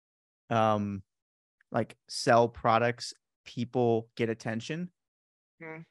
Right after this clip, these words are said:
Speaker 1: You're making me
Speaker 2: Mm-hmm.
Speaker 1: think that I didn't, hadn't realized this, but we're really experimenting with the opposite of that at Hampton. Just by posting this,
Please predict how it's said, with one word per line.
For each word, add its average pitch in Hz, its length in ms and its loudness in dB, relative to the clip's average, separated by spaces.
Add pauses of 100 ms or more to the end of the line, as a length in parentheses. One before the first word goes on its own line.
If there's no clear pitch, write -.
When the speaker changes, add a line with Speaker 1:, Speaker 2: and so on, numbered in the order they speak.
Speaker 1:
You're 131 140 0
making 143 300 4
me 135 80 2
Speaker 2:
Mm-hmm. - 80 -4
Speaker 1:
think 135 200 0
that 117 140 2 (760)
I 131 120 6
didn't, 147 180 6
hadn't 151 400 2
realized 170 460 6
this, 214 100 2
but 139 140 0
we're 143 220 4
really 147 340 2
experimenting 123 720 -2
with 113 160 -4
the 113 140 0
opposite 117 400 -4
of - 80 -14
that - 220 -6 (520)
at 120 140 -4
Hampton. 113 400 -6 (840)
Just 156 280 4
by 143 180 8
posting 156 640 2
this, 120 520 -4